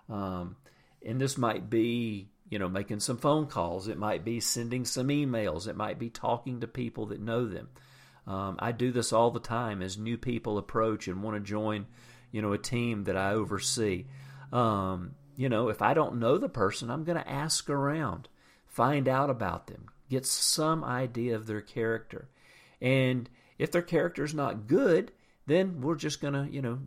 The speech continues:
gently let them know that, uh, you know, we don't really need their services right now.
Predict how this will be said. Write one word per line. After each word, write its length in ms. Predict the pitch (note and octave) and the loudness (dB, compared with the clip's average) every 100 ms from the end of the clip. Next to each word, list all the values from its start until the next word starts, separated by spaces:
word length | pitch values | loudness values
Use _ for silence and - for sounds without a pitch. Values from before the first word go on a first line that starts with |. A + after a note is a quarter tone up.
| - | -8
gently 600 | - C#3 - B2 C3 F#3+ - _ _ _ - | -2 -2 0 2 2 0 -10 _ _ _ 0
let 200 | C3 C3+ | 2 4
them 160 | B2 A#2 | 2 2
know 220 | B2 B2+ | 4 4
that, 280 | A2+ A2 B2+ | 2 0 2
uh, 240 | A2 G#2 | 4 4
you 140 | A2+ | 2
know, 60 | A2+ | 0
we 140 | G#2+ | 0
don't 220 | A2+ A2 G#2 | 0 -2 -2
really 180 | A2 | -2
need 220 | G#2+ A2 A2 | -2 -4 -2
their 140 | G2 | -2
services 640 | - G#2+ C#3+ E3+ C#3+ F#2+ | 0 2 2 0 -6 -6
right 300 | F#2 D#2+ - | -2 -2 -4
now. 240 | E2+ E2+ | -8 -12